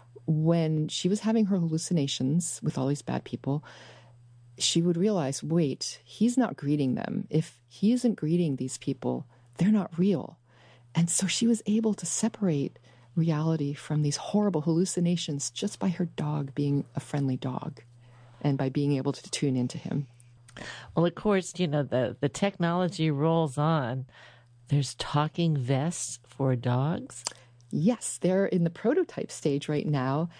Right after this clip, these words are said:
Speaker 1: at Georgia Tech. Researchers there on the Fido project, and do not ask me the acronym for that.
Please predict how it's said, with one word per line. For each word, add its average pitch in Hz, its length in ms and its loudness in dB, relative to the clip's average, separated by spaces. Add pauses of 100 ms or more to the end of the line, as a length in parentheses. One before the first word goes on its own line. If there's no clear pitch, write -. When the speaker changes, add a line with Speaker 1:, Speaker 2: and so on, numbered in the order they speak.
(180)
Speaker 1:
at 147 180 -2
Georgia 143 320 0
Tech. - 520 -6 (320)
Researchers 170 600 0
there 147 200 0
on 139 140 -2
the 139 80 0
Fido 156 400 0
project, 143 420 -4
and 143 120 -4
do 139 100 -4
not 131 240 -2
ask 131 220 -4
me 139 100 -2
the 131 80 -4
acronym 135 460 -2
for 180 120 2
that. 180 140 2